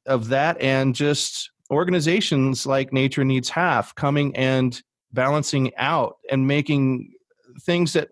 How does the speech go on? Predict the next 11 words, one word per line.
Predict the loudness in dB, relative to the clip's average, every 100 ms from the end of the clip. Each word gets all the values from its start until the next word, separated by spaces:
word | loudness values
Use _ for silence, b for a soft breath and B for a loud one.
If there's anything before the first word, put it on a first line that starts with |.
| _
people | -2 0
thought | -2 0 0
were | 0
too | -2 0 2
radical | 2 2 2 2
to | 2
discuss, | 0 0 0 0 0 -4 -6
too | -2 -2
hot | 0 -2 -2
button | -2 -2 -2 0
issues, | -2 0 2 2 -2